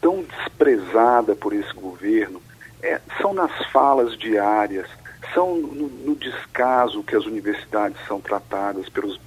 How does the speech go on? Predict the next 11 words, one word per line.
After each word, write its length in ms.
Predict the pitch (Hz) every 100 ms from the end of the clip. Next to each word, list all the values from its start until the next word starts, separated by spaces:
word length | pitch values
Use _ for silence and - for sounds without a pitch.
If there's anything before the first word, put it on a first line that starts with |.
| -
pelo 160 | 107 101
próprio 360 | - 113 113
ministro 460 | 104 98 107 - 95
da 140 | 98
Educação, 760 | 92 95 90 - - 98 101 95 - - - - -
é, 340 | 151 156 131 - -
são 100 | 185
nas 240 | 180 - -
falas 300 | 156 147 147
absurdas 920 | 120 110 - - 127 139 113 104 98
que, 280 | 117 104